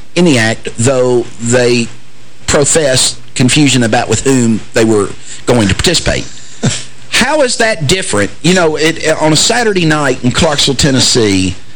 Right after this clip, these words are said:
you're sitting next to this good-looking girl, and, and you are all of a sudden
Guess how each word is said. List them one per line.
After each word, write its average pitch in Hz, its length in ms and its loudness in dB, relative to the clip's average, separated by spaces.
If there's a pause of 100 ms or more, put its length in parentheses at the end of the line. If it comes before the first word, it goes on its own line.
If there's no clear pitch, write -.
(520)
you're 170 180 2
sitting 196 380 0
next 170 240 0
to 151 100 2
this 147 240 2
good-looking 139 520 0
girl, 131 440 2
and, 113 300 2
and 120 240 2
you 147 340 4
are 123 140 2
all 139 180 2
of 120 80 -2
a 120 40 2
sudden 123 500 0